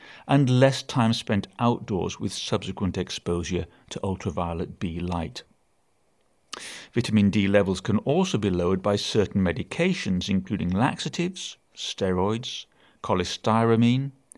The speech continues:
phenytoin, and orlistat. And low vitamin D status in the elderly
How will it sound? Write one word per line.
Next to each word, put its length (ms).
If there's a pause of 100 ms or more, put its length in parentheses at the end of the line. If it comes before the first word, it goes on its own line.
(140)
phenytoin, 1000 (420)
and 160 (120)
orlistat. 760 (880)
And 160
low 220
vitamin 440
D 160
status 480
in 80
the 220
elderly 500